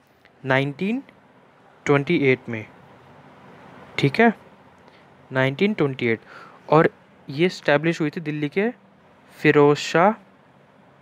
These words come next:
कोटला में, जहाँ पे अभी एक स्टेडियम है, फिरोज शाह कोटला। और इसको एस्टैब्लिश किसने किया था? देखिए, आप, आपने सुना होगा,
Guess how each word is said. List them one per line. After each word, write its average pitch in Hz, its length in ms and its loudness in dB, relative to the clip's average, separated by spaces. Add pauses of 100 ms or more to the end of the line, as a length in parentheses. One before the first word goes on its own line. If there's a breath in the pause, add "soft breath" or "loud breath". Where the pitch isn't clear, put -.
(1200)
कोटला 135 380 4
में, 110 200 -6 (680)
जहाँ 127 200 -4
पे 143 140 -2
अभी 135 160 0
एक 143 80 -6
स्टेडियम 120 480 -2
है, 104 120 -10 (600 loud breath)
फिरोज 143 240 0
शाह 143 140 -2
कोटला। 113 420 -2 (840 loud breath)
और 147 160 4
इसको 156 560 2 (180)
एस्टैब्लिश 147 560 -4
किसने 175 280 -6
किया 165 260 -2
था? 220 240 -2 (2250 loud breath)
देखिए, 160 220 2
आप, - 220 -2
आपने 165 240 -2
सुना 165 200 -6
होगा, 147 240 0